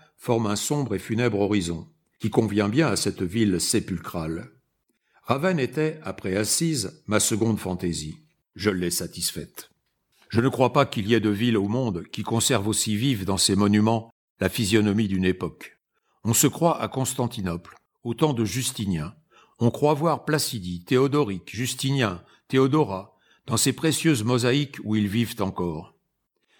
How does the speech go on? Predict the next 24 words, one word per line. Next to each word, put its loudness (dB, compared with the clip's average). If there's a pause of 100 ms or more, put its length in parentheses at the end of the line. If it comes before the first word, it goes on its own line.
J'ai 2
trouvé 4
là 6
une 4
charmante 0
hospitalité 0
comme 6
on 4
n'en 4
trouve -2
que -2
dans 2
ces 2
parages 0
reculés. -2 (840)
Une 6
lettre 4
qu'on 0
m'avait 2
donnée 2
pour -4
le 4
marquis -2
Cavalli, 0